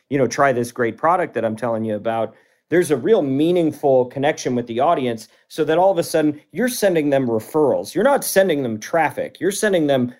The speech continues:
highly qualified referred customers who believe in something. And somebody, like, you walked into a party, you were hosting a party,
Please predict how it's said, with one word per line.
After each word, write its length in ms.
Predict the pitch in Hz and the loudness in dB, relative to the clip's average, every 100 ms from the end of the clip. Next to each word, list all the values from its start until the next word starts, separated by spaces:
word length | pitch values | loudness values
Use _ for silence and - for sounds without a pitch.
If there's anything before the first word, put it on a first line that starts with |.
| _ | _
highly 420 | - 175 190 156 | -4 0 2 2
qualified 640 | 147 175 156 147 147 139 131 | 0 0 2 2 2 -2 0
referred 400 | 127 139 131 - | -4 -2 -6 -4
customers 640 | 190 190 151 127 123 123 _ _ - | -6 -4 -6 -4 -4 -6 _ _ -2
who 120 | 151 | -2
believe 560 | 147 156 143 190 202 160 | 2 2 2 -2 -2 -6
in 320 | - 143 139 | -2 -2 -2
something. 580 | - 135 123 131 131 - | -2 -4 -2 -2 -4 -4
And 120 | 127 | -6
somebody, 440 | - 185 175 160 151 | -2 0 0 -2 0
like, 260 | 151 151 | 0 2
you 80 | 160 | 0
walked 260 | 156 147 - | 2 2 0
into 260 | 165 147 | -2 0
a 40 | 131 | -2
party, 560 | - 180 180 139 123 - - | 0 0 0 -2 -6 -12 -2
you 120 | 147 | 0
were 100 | 147 | 4
hosting 380 | 175 196 - 156 | 2 2 -2 -4
a 60 | |
party, 460 | 143 139 135 151 | -2 0 0 0